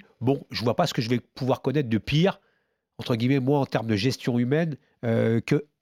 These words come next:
une fin de carrière. » Voilà. Donc, il y a des événements qui te marquent et qui te, maintenant, te font relativiser beaucoup de choses, euh, dans ce qui arrive malheureusement des fois aux joueurs, qu'ils ont tendance à dramatiser. Et je les comprends parce que c'est eux qui vivent ça au quotidien.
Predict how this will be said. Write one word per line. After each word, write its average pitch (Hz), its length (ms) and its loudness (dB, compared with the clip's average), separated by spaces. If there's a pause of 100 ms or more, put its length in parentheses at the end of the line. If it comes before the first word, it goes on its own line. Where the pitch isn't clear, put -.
une 143 120 0
fin 143 200 -2
de 120 60 -8
carrière. » 107 360 -4 (140)
Voilà. 95 180 -12 (460)
Donc, 151 240 2
il - 40 2
y - 20 4
a - 20 4
des 135 200 2
événements 131 280 0
qui - 160 -4
te - 80 -2
marquent 139 380 0
et 147 80 2
qui - 120 -6
te, 135 140 0 (240)
maintenant, 127 560 0
te - 160 -4
font 131 180 -2
relativiser 113 540 0
beaucoup 113 300 -2
de - 20 -8
choses, 131 320 0
euh, 101 140 -2
dans 95 100 -8
ce - 80 -14
qui - 120 -6
arrive 107 220 -2
malheureusement 101 460 -8
des 98 80 -6
fois 104 160 -6
aux 101 80 -2
joueurs, 151 260 -2 (380)
qu'ils 123 220 -2
ont 127 80 -2
tendance 139 420 -2
à 101 280 -2
dramatiser. 104 640 -4
Et 113 40 0
je 104 100 0
les 117 80 -2
comprends 127 340 -4
parce - 160 -6
que 104 80 -6
c'est - 280 -6
eux 156 80 4
qui - 160 -6
vivent 104 160 -4
ça 113 120 0
au 101 60 -4
quotidien. 113 440 -4